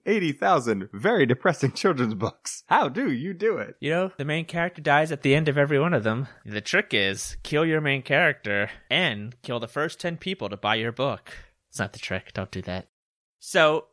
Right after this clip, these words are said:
Speaker 2: that was our book. Now we need a title.
Speaker 1: The words we should be focusing on are pear tree, growth.
Speaker 2: Jane Pear.
Speaker 1: I mean,
Speaker 2: <laughs>
Speaker 1: yeah, for sure.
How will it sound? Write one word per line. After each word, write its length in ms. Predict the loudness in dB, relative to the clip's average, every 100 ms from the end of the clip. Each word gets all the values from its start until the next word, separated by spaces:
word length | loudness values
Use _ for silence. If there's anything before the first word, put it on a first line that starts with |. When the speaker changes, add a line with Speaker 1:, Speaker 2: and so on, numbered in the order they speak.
| 0
Speaker 2:
that 220 | 2 4
was 180 | 2 2
our 140 | 2
book. 500 | 2 0 0 -8 -20 _ -18
Now 300 | -4 0 2
we 60 |
need 120 | 2 -2
a 40 |
title. 440 | 0 0 2 -4 -6
Speaker 1:
The 80 | -6
words 280 | 0 2 2
we 120 | -2
should 140 | -2 -6
be 80 |
focusing 440 | -4 -4 -4 -4 0
on 280 | 0 0 -2
are 380 | -4 -4 -6 -6
pear 220 | 0 0
tree, 380 | 0 0 0 0
growth. 720 | -2 2 4 4 2 -12 -20 -10
Speaker 2:
Jane 360 | -6 -4 -6
Pear. 560 | -8 -6 -6 -4 -8 -10 -6
Speaker 1:
I 60 |
mean, 400 | -2 0 -2 -6 -12 -18 -12
Speaker 2:
<laughs> 340 | -12 -12 -14 -4
Speaker 1:
yeah, 400 | 0 2 0 -6 _ _
for 260 | -6 -4 -4
sure. 720 | -6 -4 2 2 2 -2